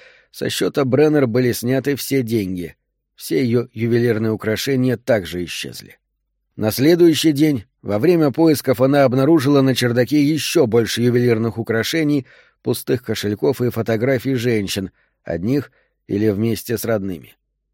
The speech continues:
Она также нашла четыре разных водительских удостоверения на разные имена и два паспорта, на каждом из которых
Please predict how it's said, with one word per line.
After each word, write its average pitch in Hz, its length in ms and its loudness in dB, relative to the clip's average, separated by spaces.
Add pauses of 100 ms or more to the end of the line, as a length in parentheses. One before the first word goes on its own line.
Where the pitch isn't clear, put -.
(240)
Она 165 280 0
также 139 360 2
нашла 135 400 0
четыре 131 400 2
разных 127 420 2
водительских 127 680 0
удостоверения 135 840 0
на 107 140 0
разные 107 400 -2
имена 131 340 -2 (440)
и - 60 -8
два 135 240 0
паспорта, 101 720 -4 (300)
на 90 160 -6
каждом 104 400 -2
из - 100 -8
которых 135 420 -2